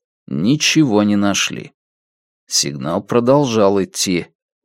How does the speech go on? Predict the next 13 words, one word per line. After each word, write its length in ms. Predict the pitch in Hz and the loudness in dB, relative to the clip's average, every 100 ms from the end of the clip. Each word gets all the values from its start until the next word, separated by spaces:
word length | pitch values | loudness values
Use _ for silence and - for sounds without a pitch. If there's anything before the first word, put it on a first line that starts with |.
| _ _ _ _ _ | _ _ _ _ _
Бергер 460 | - 101 120 123 120 | -2 2 4 2 4
вынул 300 | 120 123 120 | 4 4 4
свой 240 | - 120 | 2 2
собственный 600 | 117 127 - - 127 120 | 4 2 0 0 2 2
мобильник, 760 | 117 120 117 98 98 101 95 - | 2 2 2 0 0 0 -4 -4
потом 360 | 98 - 135 | -4 2 2
бордовый 480 | 120 113 95 123 120 | 4 2 2 2 4
аппарат 440 | 110 101 101 110 107 | 2 0 -2 -2 -2
Ивана 300 | 104 107 101 | 0 0 0
Грандстрема. 880 | 110 98 - - - 50 50 - - _ _ _ | 0 -2 -4 -8 -8 -8 -8 -14 -20 _ _ _
Оба 260 | 107 147 151 | 0 0 0
телефона 560 | - 117 104 113 113 | 0 0 0 0 2
молчали. 760 | 110 110 110 - - - 55 | 2 2 0 -4 -6 -6 -10